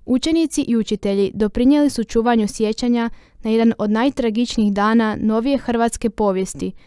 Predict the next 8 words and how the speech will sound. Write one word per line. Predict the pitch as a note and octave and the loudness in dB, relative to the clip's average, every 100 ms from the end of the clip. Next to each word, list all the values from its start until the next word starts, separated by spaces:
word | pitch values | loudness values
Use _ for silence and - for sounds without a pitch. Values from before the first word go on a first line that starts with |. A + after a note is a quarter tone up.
| _ - | _ -12
te | - | -4
odali | A3 A#3+ D#4 D4+ | 0 2 2 2
počast | - A3 A3 G#3+ | 2 0 0 -2
žrtvama | G#3+ A3+ C4 B3 A#3+ | 0 0 2 4 4
Domovinskog | G#3+ G#3+ A#3 A#3 A3 A#3 G#3+ | 2 0 2 0 -2 -4 -2
rata. | F#3+ F3+ F#3 F#3+ - _ _ _ _ | -4 -6 -8 -10 -12 _ _ _ _
S | - - | -10 -2
nama | A3+ C#4 D#4+ | 4 4 4